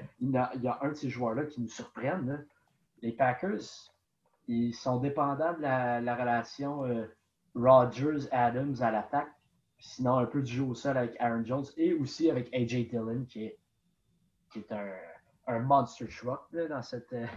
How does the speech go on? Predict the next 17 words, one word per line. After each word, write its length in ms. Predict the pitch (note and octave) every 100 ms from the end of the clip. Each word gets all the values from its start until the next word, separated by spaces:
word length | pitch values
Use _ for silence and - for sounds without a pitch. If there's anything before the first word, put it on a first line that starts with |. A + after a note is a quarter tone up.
| - - - -
<laughs> 440 | - _ _ -
dans 160 | B2+ A#2
cette, 340 | - A2+ -
euh, 520 | A2 G#2+ G#2+ G#2+ G#2+
le 160 | A2 A2+
champ 200 | - B2
arrière. 460 | A#2 G#2 A2+ C3+ D3
Mais 260 | A2+ G#2 - _ _ _ -
moi, 200 | C#3 G3+
je 80 | B2+
vois 200 | C3 A#2+
pas 140 | E3 E3+
une 100 | C#3
attaque 520 | A2+ - C3+ - - - _ _ _ _ _ _ _ _ _
redoutable 760 | F#2+ B2+ A2+ G#2+ B2 A#2 A#2 G#2
cette 220 | - G#2
année. 320 | G#2 G2+ A2